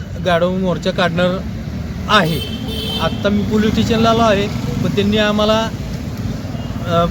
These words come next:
मो-, मोर्चाची परमिशन नाकारली आहे. अ, गाढव मोर्चा आणि वाद्य परवाना त्यांनी आम्हाला दिलेला नाही. तरी तिथं सिओनला निवेदन देण्यासाठी तुम्ही एक चार पाच जणं जावा आणि गोडोली गावात निषेध व्यक्त करा,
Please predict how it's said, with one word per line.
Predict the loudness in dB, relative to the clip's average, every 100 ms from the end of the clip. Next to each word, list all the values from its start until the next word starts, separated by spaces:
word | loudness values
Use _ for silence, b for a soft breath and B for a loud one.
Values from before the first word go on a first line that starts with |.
| 2
मो-, | 2 4 4
मोर्चाची | 2 2 -2 0
परमिशन | 0 2 2 2 2
नाकारली | 2 2 2 4
आहे. | 4 0 -4 -8 -8 -8 -8 -10 -10 -8 -8 -8 -8 -6
अ, | -2 2 4 4 2 4
गाढव | 4 4
मोर्चा | 2 2 2 2
आणि | 4 2 4 4 2 2 2 2 2
वाद्य | 2 2
परवाना | 2 2 2 2 0 0
त्यांनी | 2 2
आम्हाला | 2 2 0
दिलेला | 2 2 4 2
नाही. | 2 0 -4 -6 -6 -6 -4 0
तरी | 2 2 0 -2 -2
तिथं | 2 2 4 2 0 -4 -4 -4 -4 -4 -2
सिओनला | 2 4 4 2 2 0 -2
निवेदन | 0 2 2 2
देण्यासाठी | 2 2 2 0 0
तुम्ही | 0 2
एक | 2 2
चार | 0 2
पाच | 0
जणं | 0 0
जावा | 2 4 4 2 -2 -4 -4
आणि | 0 2 2
गोडोली | 2 4 4 4
गावात | 4 2 2
निषेध | 0 0 0
व्यक्त | 0 0 -2 -2
करा, | -2